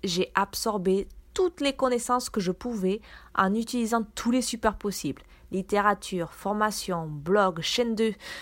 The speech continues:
YouTube, et cetera. J'ai même eu le syndrome de l'objet brillant, enfin bon, c'était, euh, pas mal tout ça. Utiliser des ressources mises à disposition par d'autres est une idée fantastique, mais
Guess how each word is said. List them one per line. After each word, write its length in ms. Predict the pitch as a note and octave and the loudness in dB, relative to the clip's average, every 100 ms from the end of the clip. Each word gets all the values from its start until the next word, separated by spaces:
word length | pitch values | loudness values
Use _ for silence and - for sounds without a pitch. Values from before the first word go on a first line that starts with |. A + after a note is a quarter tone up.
| - - | -12 -2
YouTube, 420 | A3 G#3 - - | 0 0 -2 0
et 100 | G#3 | 0
cetera. 400 | - G#3 E3+ - - - | -2 -4 -2 -2 -4 -2
J'ai 180 | F#3 | 2
même 240 | G3+ A3 A3+ | 4 4 2
eu 120 | A3 | 0
le 80 | F#3+ | -2
syndrome 640 | - G3 G3 G3 G#3 F#3 | -2 -2 2 2 2 -2
de 440 | E3+ E3 E3 E3+ - | -2 -4 -4 -4 -2
l'objet 300 | G3 F#3 G#3+ | 0 2 2
brillant, 320 | G#3 F#3 F#3 | 0 0 0
enfin 180 | F#3+ F3+ | -2 -6
bon, 140 | E3 D#3+ | -8 -8
c'était, 500 | - - E3+ E3 - | -8 -6 -4 -4 -6
euh, 920 | - - - - - - - - G#3 | -12 -20 -20 -20 -20 -20 -8 -8 0
pas 140 | G3 | 2
mal 200 | F#3 F3 | 4 2
tout 120 | E3+ F3 | 0 -2
ça. 200 | A3 - - - - - - - | -2 -2 -6 -16 -16 -18 -8 -2
Utiliser 420 | D4+ F4+ D#4+ D#4+ | 0 4 4 4
des 120 | D4 | 4
ressources 640 | C#4 C4+ - C#4 C#4 - | 4 4 4 0 0 0
mises 300 | G3 G3+ A#3+ | 0 2 4
à 60 | B3 | 2
disposition 720 | G#3+ G3+ - G#3+ G#3 A#3 G#3+ | 0 -6 -2 -2 -2 -2 -2
par 200 | G3+ F#3+ | 2 2
d'autres 400 | F#3 G3 A#3+ - - | 4 2 0 -10 -4
est 260 | G#3 F#3 G#3+ | -2 -2 -2
une 80 | G3+ | -2
idée 340 | F3+ G#3 A#3 - - - | 0 -2 -2 -10 -6 2
fantastique, 840 | G3+ G#3+ A#3+ - - C4+ C#4 - - - - - | 4 4 0 0 -2 -2 -2 -18 -20 -20 -14 -2
mais 220 | G#3+ - | 0 0